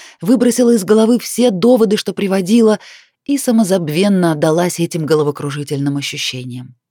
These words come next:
Снова страсть закрутила в свой водоворот. Мы прильнули друг к другу так тесно, что не осталось места дыханию. Крис прижал меня к стене. Его руки проникли под пальто,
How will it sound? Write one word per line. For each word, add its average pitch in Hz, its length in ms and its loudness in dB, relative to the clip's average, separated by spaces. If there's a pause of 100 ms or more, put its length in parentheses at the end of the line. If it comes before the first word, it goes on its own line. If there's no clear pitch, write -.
(960)
Снова 160 540 0
страсть 160 420 -4
закрутила 156 580 -4
в 147 60 -6
свой 151 220 -2
водоворот. 139 600 -8 (760)
Мы 165 180 -4
прильнули 165 540 0
друг 143 240 -2
к - 20 -2
другу 170 260 0
так - 320 -8
тесно, 180 460 -2 (280)
что - 200 0
не 214 120 4
осталось 233 420 0
места 208 280 0
дыханию. 117 640 -6 (880)
Крис 165 260 -4
прижал 156 420 -2
меня 143 260 0
к 147 60 -14
стене. 131 480 -10 (540)
Его 143 260 0
руки 147 220 -6
проникли 143 460 -2
под 143 200 -6
пальто, 170 540 -2